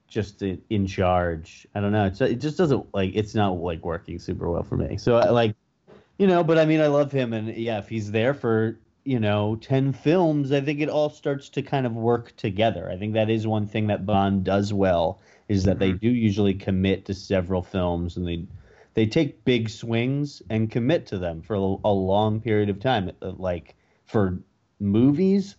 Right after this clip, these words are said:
Speaker 1: that's huge. Nobody does that. No other film franchise goes on for decades, and it's kind of all canon, you know, like, and it, and there's more than, like,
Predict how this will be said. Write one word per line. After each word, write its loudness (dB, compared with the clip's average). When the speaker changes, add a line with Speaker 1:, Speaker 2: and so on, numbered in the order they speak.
Speaker 1:
that's -2
huge. 0
Nobody 0
does -2
that. -14
No 0
other 2
film 0
franchise -2
goes 4
on 4
for -2
decades, -2
and 0
it's -4
kind 0
of -4
all 2
canon, -10
you -2
know, 0
like, -6
and 0
it, 2
and 2
there's 0
more 2
than, -4
like, -4